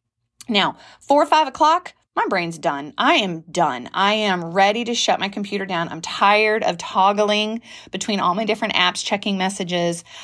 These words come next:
I'm usually tired of talking. I'm usually tired of taking phone calls. And again, I'll do it on the occasion, but it's not something where I'm jumping up and down to do it.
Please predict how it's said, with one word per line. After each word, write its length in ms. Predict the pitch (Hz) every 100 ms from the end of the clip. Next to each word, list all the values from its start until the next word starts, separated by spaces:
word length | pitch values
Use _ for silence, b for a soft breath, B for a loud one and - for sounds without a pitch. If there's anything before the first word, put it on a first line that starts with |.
| B
I'm 160 | - 202
usually 240 | 214 226
tired 460 | 202 - 185 190 202
of 100 | 202
talking. 480 | - 185 180 185 175
I'm 120 | 180
usually 200 | 202 196
tired 400 | - 175 165 190
of 80 | 202
taking 320 | 196 202 202
phone 240 | 196 190
calls. 300 | 196 180 180 - B B B _
And 260 | 277 262 247
again, 280 | 240 233 -
I'll 220 | 196 196
do 340 | 170 226 277
it 220 | 320 311 302
on 160 | 233
the 80 | 233
occasion, 640 | 214 208 240 247 269 277 254
but 220 | 226 -
it's 180 | 208 -
not 320 | 220 247 -
something 500 | - 226 208 214 202
where 240 | 190 180
I'm 160 | - 170
jumping 380 | 190 262 277 247
up 280 | 208 208 202
and 140 | 208
down 240 | 190 160 165
to 80 | 165
do 220 | 160 143
it. 200 | 131